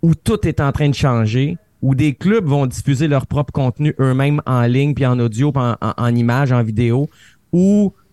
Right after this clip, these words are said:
neuf médias sur dix vont être partenaires du club. Tu sais, en ce moment, T V A Sport est partenaire du Canadien, R D S est partenaire du Canadien, quatre-vingt-dix-huit cinq est partenaire du Canadien, B P M Sport est partenaire du Rocket, qui a une impartialité totale avec les clubs de moins en moins.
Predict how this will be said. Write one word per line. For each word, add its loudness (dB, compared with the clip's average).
neuf 0
médias 0
sur -2
dix 0
vont 0
être -2
partenaires -2
du -4
club. -2
Tu -16
sais, 0
en 0
ce -6
moment, 0
T -2
V 0
A 0
Sport -2
est -2
partenaire -2
du -8
Canadien, -2
R 0
D 0
S 0
est 2
partenaire -2
du -10
Canadien, 0
quatre-vingt-dix-huit 0
cinq -2
est -2
partenaire 0
du -4
Canadien, 0
B 0
P -2
M -2
Sport -2
est -2
partenaire -2
du -4
Rocket, -2
qui 0
a 0
une 0
impartialité -2
totale -2
avec 0
les -2
clubs -4
de 0
moins -2
en 0
moins. -2